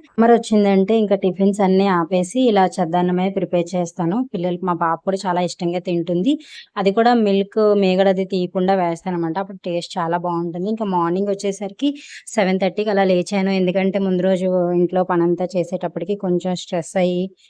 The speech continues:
ఆ, హాయిగా పడుకున్నానన్నమాట. ఇంకా కొంచెం లేట్‌గా అయితే లేచాను. మామూలుగా అయితే సిక్స్కి అలా లేస్తాను. మా ఇంట్లో అయితే మోటార్ లేదు, వాటర్ వచ్చేది సిక్స్కి అనమాట.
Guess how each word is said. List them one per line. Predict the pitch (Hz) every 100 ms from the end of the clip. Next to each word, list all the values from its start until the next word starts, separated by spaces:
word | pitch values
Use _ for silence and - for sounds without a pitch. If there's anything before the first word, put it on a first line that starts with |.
| _ 359 _
ఆ, | 214
హాయిగా | 175 180 170 175
పడుకున్నానన్నమాట. | 180 170 165 180 175 170 165 165 214
ఇంకా | 202 190 175 175
కొంచెం | 196 202 220
లేట్‌గా | 196 185 196
అయితే | 220 202
లేచాను. | 220 190 185 208 196 247
మామూలుగా | 226 185 185 190
అయితే | 185 175 226
సిక్స్కి | 226 180 - 202
అలా | 185
లేస్తాను. | 185 175 170 170 180 170 254
మా | 233 185
ఇంట్లో | 175 175 180
అయితే | 180 180
మోటార్ | 170 165 185 180
లేదు, | 180 175 214 254
వాటర్ | 190 175 170 185
వచ్చేది | 175 185 180
సిక్స్కి | 220 202 - -
అనమాట. | 180 175 170